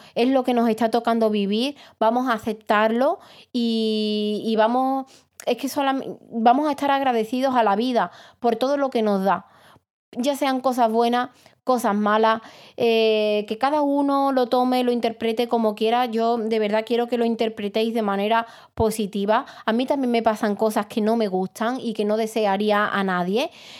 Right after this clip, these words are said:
eh, a mí, a mis seres queridos y a, o noticias en el mundo y demás. Pasan cosas que no queremos, pero es que están pasando, no podemos cambiarlo. Pues vamos a aceptarlo y vamos a seguir, vamos a seguir agradeciendo que,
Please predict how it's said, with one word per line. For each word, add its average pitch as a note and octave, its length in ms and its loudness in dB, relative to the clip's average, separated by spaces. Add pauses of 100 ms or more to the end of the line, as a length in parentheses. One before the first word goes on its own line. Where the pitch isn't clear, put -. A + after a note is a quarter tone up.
(140)
eh, G#3+ 320 2
a F3+ 80 0
mí, G#3+ 280 0
a A3 40 2
mis G3 160 0
seres G#3+ 220 -2
queridos A3 540 0
y G#3 280 0 (260)
a, G#3+ 140 0
o G#3+ 180 2
noticias G#3 600 -2
en A3+ 120 0
el G3+ 100 0
mundo A3+ 540 0
y G#3+ 40 0
demás. G#3 300 -2
Pasan A#3 280 -2
cosas A#3+ 220 -4
que A#3 160 -4
no G#3 140 -2
queremos, A3+ 360 -2
pero G#3+ 280 -2 (260)
es A#3+ 80 -2
que D4 220 -4
están B3+ 320 -4
pasando, A3 480 0
no A3+ 100 0
podemos A#3 320 0
cambiarlo. G3+ 600 -2
Pues G3+ 140 -4
vamos B3+ 260 0
a B3+ 40 -2
aceptarlo A#3 680 0 (240)
y A3 80 -2
vamos A#3 240 0
a A#3+ 100 -10
seguir, A3 300 -4 (320)
vamos A#3 240 2
a A3+ 40 0
seguir A3+ 280 2
agradeciendo A3 720 2
que, A#3 240 -2